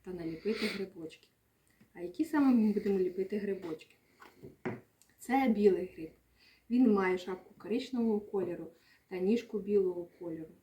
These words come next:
Також зліпимо сьогодні з вами лисичку. Лисичка у нас оранжевого кольору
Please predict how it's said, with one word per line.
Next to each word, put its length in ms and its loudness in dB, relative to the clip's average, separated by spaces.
Також 300 -2
зліпимо 500 2
сьогодні 320 -2
з 100 -8
вами 280 2
лисичку. 680 0
Лисичка 540 -6
у 60 0
нас 300 -4
оранжевого 640 -2
кольору 520 -4